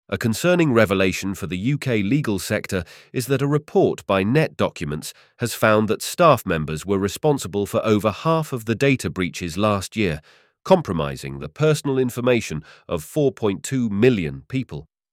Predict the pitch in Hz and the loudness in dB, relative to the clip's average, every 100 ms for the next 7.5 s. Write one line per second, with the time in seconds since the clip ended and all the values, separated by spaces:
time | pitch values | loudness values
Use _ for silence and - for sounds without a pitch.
0 | _ _ _ _ 101 170 202 - 160 143 | _ _ _ _ 4 4 6 0 0 -2
1 | 107 104 71 67 82 - - 107 127 120 | 0 0 -2 -10 -12 -18 -6 2 4 4
2 | 87 92 98 98 95 120 123 107 95 87 | -2 -4 -4 -4 -2 0 0 0 0 0
3 | - - 151 107 80 80 - - - 110 | -4 -4 0 0 0 -6 -14 -20 -14 -4
4 | 160 165 165 - 127 117 - 160 107 82 | 0 0 -2 -2 -2 -2 0 4 4 2
5 | 69 80 76 87 78 78 71 - - _ | -4 -6 -4 -6 -6 -10 -10 -12 -18 _
6 | - 117 113 113 110 120 107 - 85 - | 0 2 4 4 2 -2 -4 -4 -8 -8
7 | - 147 113 - 78 | -4 -4 -4 -8 -8